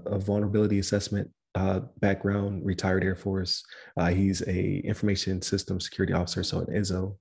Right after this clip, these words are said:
So he brings that to the table. We have Levon. Levon, uh, we, we all met in Virginia, by the way, at the enterprise level.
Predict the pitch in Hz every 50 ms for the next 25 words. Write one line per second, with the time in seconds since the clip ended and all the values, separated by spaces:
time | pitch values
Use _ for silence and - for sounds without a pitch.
0 | _ - - - 90 85 - 90 85 85 87 90 - - - 95 95 - 90 90
1 | 90 85 87 87 90 87 - - - - - - 101 95 92 90 90 90 85 95
2 | 95 98 104 107 107 101 98 85 90 90 95 95 95 95 95 95 95 - - 85
3 | 87 90 90 95 104 101 - - _ - - 110 113 110 107 107 104 95 - -
4 | 98 90 92 85 95 92 90 85 78 - 92 82 87 82 82 85 - - 90 92
5 | 87 - - 78 76 - - - - - - 92 92 -